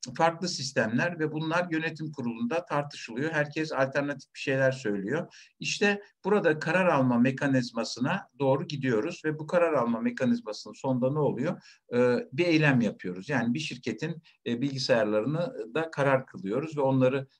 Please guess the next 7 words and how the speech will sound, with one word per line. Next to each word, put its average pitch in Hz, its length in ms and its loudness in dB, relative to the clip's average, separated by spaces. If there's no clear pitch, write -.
satın 120 340 -4
almaya 98 360 -2
karar 92 360 -4
veriyoruz. 82 420 -14
Aslında 180 400 0
işte 165 300 -2
buradaki, 147 560 -2